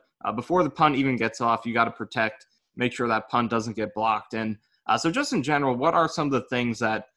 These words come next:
uh, you're trying to accomplish, uh, accomplish in protection? And on this play in particular, they kinda throw,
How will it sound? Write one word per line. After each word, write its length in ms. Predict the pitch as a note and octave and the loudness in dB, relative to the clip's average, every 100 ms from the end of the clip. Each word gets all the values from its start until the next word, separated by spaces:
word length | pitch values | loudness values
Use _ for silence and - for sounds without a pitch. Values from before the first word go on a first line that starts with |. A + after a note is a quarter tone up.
| _ - | _ -2
uh, 40 | |
you're 200 | A#2 C3+ | 2 2
trying 280 | C3+ C#3 B2+ | 2 2 2
to 100 | B2+ | 0
accomplish, 480 | A#2 - A#2+ A#2 A2+ - - - | -4 2 2 2 -4 -8 -12 -2
uh, 180 | A#2+ A2+ | 0 0
accomplish 480 | C3+ E3 E3+ C#3+ C3 | 0 2 4 4 0
in 100 | C3+ | -4
protection? 540 | B2+ - B2+ B2 A#2+ | -6 0 0 0 -2
And 140 | A2 G#2+ | -2 -2
on 120 | A2 | 2
this 160 | D#3+ G3 | 2 2
play 200 | E3+ D3 | 2 4
in 100 | C3+ | 2
particular, 560 | G#2 - C#3 A#2 G#2+ | -4 -4 -2 -2 -2
they 120 | G#2+ G#2+ | -2 -2
kinda 300 | C3 B2+ A2+ | 0 0 -2
throw, 320 | A2+ A2+ G#2+ | 0 0 0